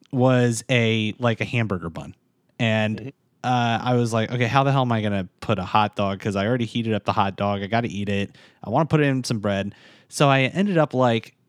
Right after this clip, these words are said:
Speaker 1: dicing it up into, like, little, like, circular nugget things and then put that <laughs> on the bread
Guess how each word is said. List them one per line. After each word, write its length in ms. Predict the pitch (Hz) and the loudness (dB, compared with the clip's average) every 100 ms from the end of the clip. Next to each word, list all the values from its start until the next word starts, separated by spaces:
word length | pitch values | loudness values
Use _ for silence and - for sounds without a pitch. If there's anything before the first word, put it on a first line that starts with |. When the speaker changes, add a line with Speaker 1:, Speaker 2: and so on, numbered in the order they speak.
| _ _ 123 | _ _ -4
Speaker 1:
dicing 380 | - 113 135 151 | 0 0 0 0
it 100 | 117 | 0
up 320 | 90 117 - - _ _ _ _ _ - | 2 0 0 -10 _ _ _ _ _ -2
into, 260 | 117 117 | 0 2
like, 240 | 127 117 110 | 2 2 0
little, 540 | 113 123 117 110 - - | 0 2 2 0 -4 -8
like, 440 | 113 107 104 - - | -2 -2 -2 -8 -12
circular 580 | - 123 120 123 117 110 | -2 0 2 2 2 0
nugget 600 | 101 110 107 110 135 - | -4 -4 0 0 0 0
things 380 | 170 175 190 180 | 2 2 0 -2
and 200 | 123 117 | -2 0
then 140 | 113 - | -2 0
put 200 | - 143 | 0 2
that 160 | 131 143 | 2 2
<laughs> 60 | 175 | 2
on 20 | - | 0
the 120 | 165 | -6
bread 460 | 120 117 113 175 | -2 0 4 2